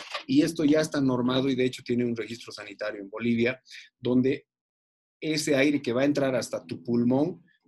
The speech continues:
va a pasar por este material, y este material tiene que ser, pues, inocuo, tiene que ser autoclavable, tiene que poder desinfectarse, bla, bla, bla. Entonces hemos aprovechado eso para nosotros no tener que estar manejando materiales,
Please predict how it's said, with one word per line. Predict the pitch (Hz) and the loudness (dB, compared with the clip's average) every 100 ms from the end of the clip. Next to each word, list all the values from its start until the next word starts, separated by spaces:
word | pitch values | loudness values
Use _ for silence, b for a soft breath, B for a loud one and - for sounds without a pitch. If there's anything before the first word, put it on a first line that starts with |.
| 117 | -4
va | |
a | 120 | -2
pasar | 117 117 117 | -2 -2 -4
por | 117 117 | -2 -2
este | 127 127 | -2 0
material, | 117 113 110 113 123 | -2 -2 -2 0 0
y | |
este | 131 135 | -2 0
material | 131 131 135 | 0 -2 -2
tiene | 131 143 135 | -2 -4 -4
que | |
ser, | 123 135 - | -6 -8 -8
pues, | 110 | -10
inocuo, | 113 127 139 127 - 123 | -6 -4 -4 -4 -6 -8
tiene | 113 113 | -8 -10
que | - | -12
ser | 107 | -10
autoclavable, | 101 98 - 104 117 127 120 117 | -10 -12 -16 -10 -4 -2 -2 -4
tiene | 117 87 | -8 -16
que | |
poder | 92 104 120 | -14 -12 -12
desinfectarse, | - 95 85 - 131 120 120 104 | -16 -20 -18 -14 -6 -4 -4 -8
bla, | 98 104 | -12 -8
bla, | 117 131 | -6 -6
bla. | B B B | B B B
Entonces | - 131 127 | -8 -4 -4
hemos | 156 147 | -4 -4
aprovechado | 127 - 117 117 156 147 131 | -6 -4 -4 -2 0 2 2
eso | 123 - 170 - B B - | 0 -2 -6 -6 B B -6
para | 123 127 | -4 0
nosotros | 139 143 160 160 151 143 | 0 0 -2 -2 -2 0
no | 170 | -2
tener | 170 156 151 | -2 -4 -4
que | 135 | -6
estar | - 143 143 | -2 -2 -2
manejando | 131 123 120 127 131 | -2 -2 -2 0 2
materiales, | 127 117 120 123 123 127 147 - | 0 -2 -2 0 0 2 0 -4